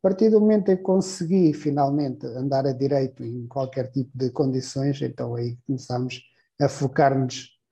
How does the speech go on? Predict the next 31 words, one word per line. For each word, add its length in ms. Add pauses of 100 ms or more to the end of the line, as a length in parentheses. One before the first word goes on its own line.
(100)
noutras 360
características, 1000 (300)
a 100
aprender, 840 (600)
eh, 440
a 60
aplicar 680
mais 400
força, 600
a 600
fazer 300
uma 180
técnica 600
em 160
condições 760
e 120
aos 180
poucos 400
ir 460
evoluindo 720 (440)
e 140
finalmente 720
depois, 560 (460)
que 80
é 60
a 20
parte 360
mais 160
gratificante, 880
foi 140
quando, 880